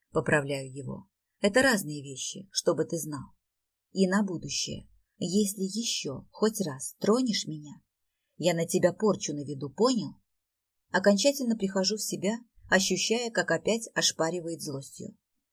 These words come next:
В этот раз из-за дяди. Нашёл, чем поделиться с говнюком, который лежит напротив. Завтра же позвоню родственнику,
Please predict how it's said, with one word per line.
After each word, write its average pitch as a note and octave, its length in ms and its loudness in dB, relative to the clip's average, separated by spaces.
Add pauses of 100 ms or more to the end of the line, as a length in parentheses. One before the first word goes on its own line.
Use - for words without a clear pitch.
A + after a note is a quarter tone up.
(300)
В - 80 2
этот A#3+ 280 8
раз C#3 340 -10 (160)
из-за G3 260 6
дяди. D#3 460 -4 (500)
Нашёл, C4+ 400 8
чем D#3 200 -2
поделиться E3+ 480 -2
с E3 60 -4
говнюком, F3+ 640 -2 (120)
который G3 380 8
лежит F#3+ 300 4
напротив. F3 520 -6 (720)
Завтра F#3+ 440 4
же - 140 0
позвоню F#3 460 2
родственнику, C#3 680 -2